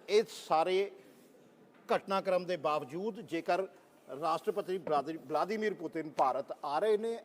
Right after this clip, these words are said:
ਅਤੇ ਭਾਰਤ ਦੇ ਨਾਲ ਸੰਬੰਧ ਹੋਰ ਡੂੰਘੇ ਕਰ ਰਹੇ ਨੇ, ਇਹ, ਇਹਨਾਂ ਦੇ ਮਤਲਬ ਬਹੁਤ ਡੂੰਘੇ ਨੇ। ਤੁਹਾਨੂੰ ਦੱਸ ਦਈਏ ਕਿ ਸੰਬੰਧਾਂ ਨੂੰ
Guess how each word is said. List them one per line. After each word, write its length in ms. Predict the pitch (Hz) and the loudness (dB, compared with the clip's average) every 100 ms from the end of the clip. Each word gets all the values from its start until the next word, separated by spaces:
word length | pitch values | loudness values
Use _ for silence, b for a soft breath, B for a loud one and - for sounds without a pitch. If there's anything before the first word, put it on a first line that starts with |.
| - | -6
ਅਤੇ 240 | 175 190 143 - - - - _ | -4 -4 -6 -10 -20 -20 -20 _
ਭਾਰਤ 320 | 185 180 160 | 2 2 0
ਦੇ 160 | 147 160 | -2 -4
ਨਾਲ 300 | 147 143 160 | -2 -2 -2
ਸੰਬੰਧ 520 | - 156 160 190 190 190 - - | -4 -4 0 0 0 -6 -10 -6
ਹੋਰ 260 | 170 214 233 160 - - | 6 8 8 2 -10 -2
ਡੂੰਘੇ 300 | 196 226 254 | 0 4 2
ਕਰ 200 | 214 143 | 2 0
ਰਹੇ 180 | 147 147 | -2 -4
ਨੇ, 120 | 156 214 | -6 -6
ਇਹ, 240 | 190 196 190 196 | -2 0 0 -2
ਇਹਨਾਂ 220 | 190 233 | 0 2
ਦੇ 120 | 196 | 0
ਮਤਲਬ 480 | 165 139 139 151 180 - B B B 131 | -2 -4 -2 0 0 -6 B B B -2
ਬਹੁਤ 600 | 175 170 214 170 196 220 - - 143 123 | 2 6 4 4 -2 -2 -10 -20 -8 -2
ਡੂੰਘੇ 420 | 208 233 240 196 | 0 4 6 6
ਨੇ। 160 | 135 131 | 4 -4
ਤੁਹਾਨੂੰ 280 | 147 156 | -2 -2
ਦੱਸ 200 | 151 151 | 2 0
ਦਈਏ 240 | 143 175 147 | 0 -2 -2
ਕਿ 160 | 160 160 | -2 -6
ਸੰਬੰਧਾਂ 520 | - 147 143 147 170 | -6 -6 -4 -2 -4
ਨੂੰ 220 | 165 175 | -4 -6